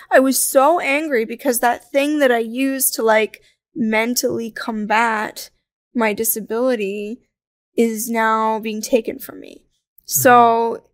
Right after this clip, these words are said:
Speaker 1: the whole thing of, like, I would find exercise that I love to do and then be told, "No, things are getting worse. You can't do this anymore. You gotta go easy on yourself." Now I'm trying to learn to love swimming <laughs>
Speaker 2: Mm-hmm.
Speaker 1: because it's a low impact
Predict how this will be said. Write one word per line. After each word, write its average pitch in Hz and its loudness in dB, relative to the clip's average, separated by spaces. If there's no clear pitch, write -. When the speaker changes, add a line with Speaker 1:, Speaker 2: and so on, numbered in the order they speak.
Speaker 1:
the 240 4
whole 269 2
thing 254 2
of, 220 -4
like, 208 -4
I 220 -2
would 208 -4
find 254 0
exercise 226 -4
that 214 -4
I 190 -4
love 214 -4
to 240 -8
do 214 -8
and 220 2
then 214 -4
be 220 -10
told, 190 -2
"No, 240 -2
things 233 -4
are - -12
getting 220 -8
worse. 220 -6
You - -18
can't - -6
do 208 -6
this 190 -8
anymore. - -12
You - -12
gotta 208 -4
go 214 -8
easy 202 -10
on - -10
yourself." - -12
Now 240 6
I'm 240 0
trying 233 -6
to 220 -4
learn 220 -6
to 262 -12
love - -4
swimming - -8
<laughs> - -
Speaker 2:
Mm-hmm. 135 -2
Speaker 1:
because 247 0
it's 220 -4
a 220 0
low 220 -6
impact - -8